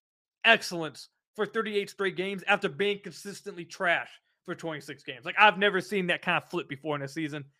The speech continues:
and I gotta give Saddiq Bey some praise, especially with some of the late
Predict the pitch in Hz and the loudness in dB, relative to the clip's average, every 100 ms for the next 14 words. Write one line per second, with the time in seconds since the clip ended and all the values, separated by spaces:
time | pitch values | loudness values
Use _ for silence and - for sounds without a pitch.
0 | _ _ - 160 165 180 160 165 156 147 | _ _ 2 4 8 6 6 2 0 -2
1 | 147 156 151 151 131 156 135 139 - 190 | -2 -2 -2 -4 -8 -6 -4 -6 -2 -2
2 | 190 165 185 160 143 165 160 | -2 -6 -4 -6 0 0 0